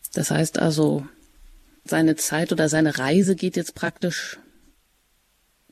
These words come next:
zielgera-, auf die Zielgerade zu, in das Leiden, den Tod und die Auferstehung. Und das hat er vor-, vorher ja auch schon mehrmals immer angekündigt. Und jetzt drängt er seine Jünger ja relativ entschlossen eigentlich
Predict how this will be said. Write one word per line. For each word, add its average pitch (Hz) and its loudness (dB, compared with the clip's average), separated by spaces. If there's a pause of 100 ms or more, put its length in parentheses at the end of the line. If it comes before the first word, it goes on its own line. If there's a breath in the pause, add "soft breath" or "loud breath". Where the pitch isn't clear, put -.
(120)
zielgera-, 190 2
auf 165 -8
die 185 0
Zielgerade 180 2
zu, 226 -2
in 180 -2
das 165 -4
Leiden, 190 2
den 160 4
Tod 208 2
und 175 0
die 175 0
Auferstehung. 185 0
Und 180 0
das 175 -2
hat 170 -2
er 170 -2
vor-, 180 -2
vorher 170 0
ja 175 0
auch 156 -4
schon 175 0
mehrmals 170 2
immer 160 4
angekündigt. 226 4 (1200 loud breath)
Und 175 0
jetzt - -2
drängt 180 2
er 175 4
seine 170 4
Jünger 175 4
ja 165 -2
relativ 180 0
entschlossen 160 0
eigentlich 208 -2